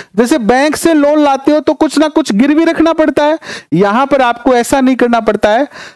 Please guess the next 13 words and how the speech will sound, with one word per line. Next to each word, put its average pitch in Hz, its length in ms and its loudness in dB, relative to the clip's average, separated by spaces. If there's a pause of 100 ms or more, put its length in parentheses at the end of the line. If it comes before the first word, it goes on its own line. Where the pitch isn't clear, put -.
(120)
एक 233 220 -2
तो 320 120 2
मार्केट्स 240 840 0
की 285 120 2
रेट 240 300 0
से 294 180 -2
कम 330 260 -2
मूल्य 320 320 2
पर 302 220 0
आपको 240 380 -2
क्या 269 200 0
मिलता 254 320 0
है, 294 180 0